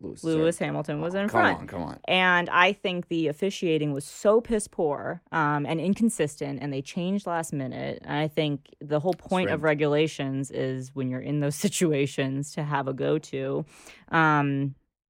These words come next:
Speaker 2: and so I think everything with the safety car was messed up. I think what they did with the lap cars was messed up. Um, so I think that Lewis got robbed.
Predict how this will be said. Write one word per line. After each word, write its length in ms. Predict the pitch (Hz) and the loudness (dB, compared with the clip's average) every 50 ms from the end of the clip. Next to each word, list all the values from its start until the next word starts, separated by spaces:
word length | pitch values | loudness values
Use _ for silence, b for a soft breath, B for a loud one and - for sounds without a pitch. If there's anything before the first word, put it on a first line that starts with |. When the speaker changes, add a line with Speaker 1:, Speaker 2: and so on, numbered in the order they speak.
| _ _ _ - | _ _ _ -2
Speaker 2:
and 140 | 160 165 151 | 0 0 2
so 240 | - 170 160 160 160 | 4 6 6 6 6
I 100 | 151 156 | 4 2
think 180 | 156 160 151 | 0 0 -2
everything 340 | 127 147 147 165 156 - 160 | -2 -2 -2 -2 -4 -4 -4
with 100 | 156 151 | -6 -4
the 60 | 151 | -6
safety 340 | 147 - 147 147 147 - 156 | -6 -4 -4 -4 -4 -4 -8
car 320 | 147 - 160 147 143 143 139 | -8 -4 -2 -2 0 0 -2
was 200 | 143 143 139 143 | -2 -4 -4 -2
messed 320 | 151 143 143 - - - | -2 -2 -2 -2 -2 -2
up. 200 | 151 151 147 147 | 0 0 0 -2
I 80 | - 135 | -4 -6
think 220 | 131 - 135 127 | -6 -6 -8 -6
what 120 | - 135 131 | -6 -6 -4
they 120 | 139 135 | -4 -4
did 100 | 135 135 | -4 -4
with 120 | 127 131 - | -6 -6 -6
the 40 | |
lap 280 | 123 135 139 143 143 _ - | -6 -4 -4 -6 -6 _ -4
cars 360 | 151 143 139 139 139 135 - | -2 -2 0 0 -2 -4 -6
was 160 | 143 139 139 143 | -6 -4 -4 -4
messed 240 | 139 - - - | -4 -4 -4 -2
up. 240 | 143 143 139 139 - - | -2 -2 -2 -2 -4 -8
Um, 380 | - 147 143 139 135 135 135 131 b b b b b b b b | -4 -4 -2 -2 -2 -2 -4 -6 b b b b b b b b
so 160 | - 175 160 | 4 4 6
I 140 | 151 170 175 | 8 8 6
think 220 | 170 - 180 156 | 6 4 0 0
that 160 | - 151 127 131 | 0 0 0 0
Lewis 280 | 156 151 151 151 147 | 0 0 0 0 -2
got 240 | - 147 139 135 131 | -2 -4 -4 -4 -4
robbed. 520 | 131 131 131 127 - - 170 196 190 - | -4 -6 -4 -2 -2 -2 -2 -2 -4 -10